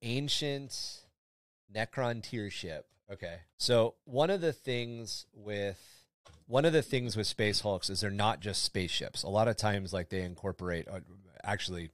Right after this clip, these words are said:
almost all the time, they incorporate, like, chunks of planets and asteroids and just other space debris that they've come across.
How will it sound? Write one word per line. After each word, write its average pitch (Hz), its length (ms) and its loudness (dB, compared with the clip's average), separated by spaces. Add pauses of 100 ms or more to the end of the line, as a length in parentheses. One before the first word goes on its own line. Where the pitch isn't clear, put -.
(140)
almost 104 340 -4
all 95 140 0
the 90 80 -4
time, 76 240 -8
they 85 140 -6
incorporate, 87 540 -6
like, 78 180 -12
chunks 98 280 -6
of 80 140 -10
planets 90 540 -4
and - 120 -12
asteroids 85 600 -4
and 76 100 -14
just 80 160 -12
other 82 220 -8
space - 420 -4
debris 82 320 -10
that 76 140 -12
they've 76 160 -14
come 78 140 -14
across. 60 440 -8